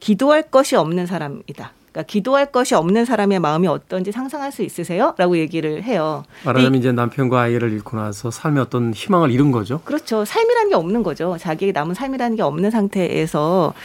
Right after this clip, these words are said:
Speaker 1: 이 정말 자신이 그러면서 "오늘 밤 저는 진정으로 기도할 것이 있어요."라고 말을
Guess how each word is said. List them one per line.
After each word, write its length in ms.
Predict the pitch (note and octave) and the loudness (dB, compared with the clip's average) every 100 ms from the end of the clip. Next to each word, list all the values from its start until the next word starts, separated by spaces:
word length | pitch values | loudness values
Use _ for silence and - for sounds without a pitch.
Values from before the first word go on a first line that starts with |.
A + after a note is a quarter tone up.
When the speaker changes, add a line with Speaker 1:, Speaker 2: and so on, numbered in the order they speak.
| - - - _ - | -18 -18 -20 _ -6
Speaker 1:
이 60 | |
정말 340 | F#3+ F#3+ G#3+ A3 | 0 2 4 2
자신이 640 | G#3+ E3+ E3+ A3 A#3 A#3+ | 0 -2 0 -2 0 -2
그러면서 640 | - G3+ G3+ F#3+ G3 C#4 G4 - - - | 0 2 4 2 0 0 -2 -6 -20 -6
"오늘 300 | - G#3 C#4+ | 2 4 4
밤 460 | D4+ A#3+ A#3+ F3 B2 | 0 0 2 0 -4
저는 300 | - F#3+ G#3 | -4 -2 -2
진정으로 460 | - G3 G3 A3+ A3 | 0 0 0 0 -2
기도할 320 | G3 G3 G3+ | -2 -2 0
것이 280 | F#3+ G3+ - | -2 -4 -4
있어요."라고 1040 | G#3+ - F#3+ E3 F3 G3 E3+ - D#3+ E3 | -6 -4 -2 0 2 4 2 2 -2 -4
말을 500 | D3 C3+ D3+ D3+ F3+ | -4 -2 -2 -4 -6